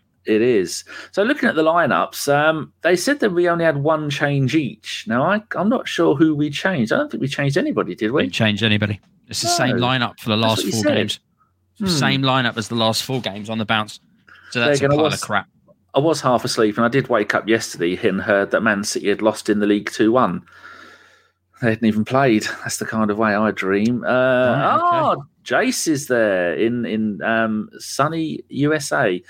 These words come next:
Speaker 2: Hello, driving home from the bar, voice gone, Sp-, Saka special,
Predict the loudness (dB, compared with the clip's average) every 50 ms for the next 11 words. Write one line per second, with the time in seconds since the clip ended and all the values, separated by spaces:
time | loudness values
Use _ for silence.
0 | -20 -20 -20 -14 -6 -2 0 2 2 2 2 2 2 0 0 0 0 0 0 0
1 | 0 0 0 0 0 0 0 -2 -2 -2 0 0 2 2 2 2 2 2 2 0
2 | 0 0 -2 -4 -2 0 0 2 2 0 -4 -6 -8 -8 -8 -6 -2 0 -2 -2
3 | 0 0 -2 -2 0 0 -2 0 0 2 2 2